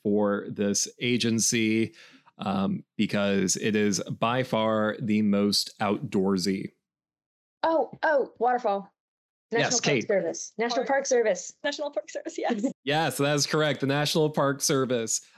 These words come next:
Speaker 1: If I, uh, if I leave this job, you can find me, uh, guiding tourists, uh, at Yellowstone. Our last acronym is O M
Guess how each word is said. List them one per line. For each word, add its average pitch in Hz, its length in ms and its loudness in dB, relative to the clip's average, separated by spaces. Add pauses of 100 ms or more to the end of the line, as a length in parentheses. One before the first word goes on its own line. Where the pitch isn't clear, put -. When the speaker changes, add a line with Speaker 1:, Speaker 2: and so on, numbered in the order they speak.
(400)
Speaker 1:
If 160 160 0
I, 135 180 2
uh, 127 260 2
if 139 140 0
I 135 160 2
leave 151 300 2
this 151 180 2
job, 143 420 2
you 123 140 4
can 120 180 0
find 123 380 0
me, 117 380 0
uh, 104 340 -2 (100)
guiding 110 680 0
tourists, 104 640 0 (340)
uh, 98 440 -4 (480)
at 110 160 -4
Yellowstone. 101 680 0 (1120)
Our 139 240 2
last 151 500 0 (140)
acronym 120 760 0
is 139 760 2 (420)
O 208 260 4 (100)
M 160 440 2